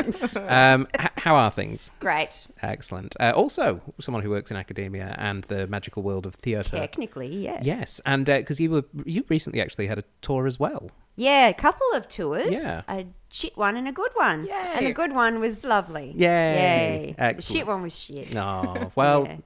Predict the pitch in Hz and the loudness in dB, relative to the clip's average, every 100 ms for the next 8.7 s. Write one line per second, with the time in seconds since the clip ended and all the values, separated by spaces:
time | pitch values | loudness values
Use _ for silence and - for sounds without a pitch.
0 | - 151 143 135 - - _ - 101 95 | -10 -2 0 0 -4 -12 _ -4 -2 -4
1 | - 95 - 104 196 214 - 165 160 160 | -8 -10 -8 -6 -6 -6 -4 -4 -2 0
2 | 214 123 120 110 117 110 120 101 107 113 | 0 2 0 0 0 -2 -2 -6 -8 -6
3 | 117 - 123 110 113 - - 269 427 208 | -8 -4 -4 0 2 2 2 0 2 4
4 | 208 233 262 285 254 254 202 170 - 165 | 4 4 2 2 2 2 2 0 0 -2
5 | 147 139 - - 62 - - - 170 175 | 0 0 -2 -4 -10 -10 -8 2 2 2
6 | - 190 170 - 92 90 101 107 - 101 | -2 -2 -4 -6 -10 -8 -8 -8 -10 -12
7 | 107 - - _ 143 147 - - 135 85 | -14 -16 -20 _ -4 -2 0 0 0 -6
8 | - - 147 135 147 - | -10 -12 -6 -6 -6 -12